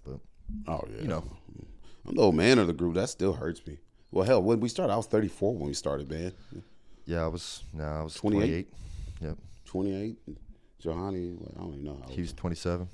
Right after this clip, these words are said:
Speaker 2: Twenty-seven in Dominican years.
Speaker 1: Yeah, so he's, he's like, that's why he's only, like, twenty-one right now.
Speaker 2: Yeah. <laughs> It looked like it the way he stretched out on the bed.
Speaker 1: Yeah.
Speaker 2: Twenty-one snoring like he was ninety-one.
Speaker 1: Yeah.
Speaker 2: My God, dude.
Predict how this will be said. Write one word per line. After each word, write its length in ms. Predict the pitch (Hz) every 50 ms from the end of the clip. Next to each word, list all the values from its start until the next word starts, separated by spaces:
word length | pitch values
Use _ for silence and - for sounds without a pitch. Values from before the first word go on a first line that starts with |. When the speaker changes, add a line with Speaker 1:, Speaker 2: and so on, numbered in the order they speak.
| -
Speaker 2:
Twenty-seven 500 | - - 98 95 90 - - 98 95 95
in 100 | 90 87
Dominican 440 | 80 76 78 87 87 80 - 87 80
years. 420 | 78 78 76 73 73 73 - - - - - - - - - 73
Speaker 1:
Yeah, 200 | 80 78 78 78
so 180 | - - 85
he's, 160 | 85 82 80 - -
he's 200 | - 92 82 78
like, 180 | 82 78 - -
that's 200 | 90 90 85 87
why 240 | 87 90 87 78 71
he's 160 | 71 80 80
only, 180 | 80 82 80
like, 160 | 76 78 76 -
twenty-one 340 | - 82 76 76 85 82
right 120 | 78 73 71
now. 120 | 71 71 -
Speaker 2:
Yeah. 200 | - 294 - - - - - 807 - -
<laughs> 80 | - - 831 784 - - - - - 143 - - - - 135 - - - - - - - - -
It 80 | - 113
looked 260 | 110 110 131 139 131
like 180 | 120 110 110 101
it 60 | 101
the 60 | 101
way 80 | 107 107
he 40 | 107
stretched 320 | - - 117 110 101 87 113
out 80 | 110
on 100 | 107 101
the 80 | 95 98
bed. 400 | 98 92 113 117 117 113 104 98 - - - - 76
Speaker 1:
Yeah. 120 | 80 82 - - -
Speaker 2:
Twenty-one 440 | - 117 113 117 117 120 117 113
snoring 340 | 107 - 120 113 110 110 110
like 120 | 104 101 104
he 60 | 113
was 140 | 107 101 92
ninety-one. 580 | 98 98 117 131 117 104 90 95 92 95 92 92 - - - - -
Speaker 1:
Yeah. 180 | 80 80 82 80 76
Speaker 2:
My 160 | - 90 90
God, 480 | 78 71 87 104 113 110 98 92 87 80
dude. 300 | 90 92 95 95 92